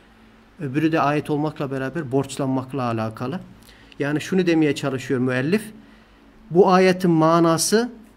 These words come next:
insanı mesela caydırma, öğüt, teşvik ve korkutma vardır bu ayette. Öbür ayette ise, borçlanma ayetinde ise bu derecede mesela bu, e, ko-, yani korkutmayı,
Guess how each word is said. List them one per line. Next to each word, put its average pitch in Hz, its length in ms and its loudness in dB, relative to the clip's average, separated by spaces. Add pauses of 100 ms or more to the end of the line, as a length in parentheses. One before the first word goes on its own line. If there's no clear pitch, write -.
insanı 165 400 4
mesela 156 360 2
caydırma, 156 680 4
öğüt, 175 360 6
teşvik 180 380 -4
ve 165 120 -2
korkutma 156 540 -2
vardır 123 340 -4
bu 117 140 -2
ayette. 107 380 -6 (840)
Öbür 185 200 6
ayette 180 460 6
ise, 214 440 0
borçlanma 170 600 2
ayetinde 160 460 0
ise 160 380 -4
bu 185 120 0
derecede 165 520 2
mesela 170 540 -6 (100)
bu, 160 260 -2 (220)
e, - 20 -4 (1160)
ko-, 165 320 0
yani 139 220 2 (180)
korkutmayı, 160 800 0